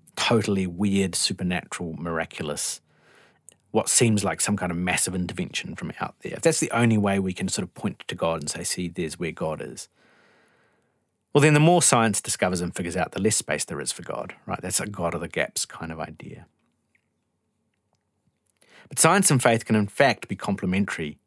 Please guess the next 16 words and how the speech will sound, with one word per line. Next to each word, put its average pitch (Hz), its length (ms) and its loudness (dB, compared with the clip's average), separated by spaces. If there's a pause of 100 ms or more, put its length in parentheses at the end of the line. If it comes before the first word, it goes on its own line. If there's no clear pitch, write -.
(140)
ways - 560 -4 (640)
of 101 100 -2
understanding 107 720 2
reality 82 380 -2
itself, - 400 -10
of 85 80 -4
understanding 92 500 -2
truth. - 540 -8 (800)
Science 110 320 4
helps 113 240 2
us 110 120 2
with 113 120 2
some 117 120 4
of 113 100 4
our 101 100 6
questions, 90 800 -2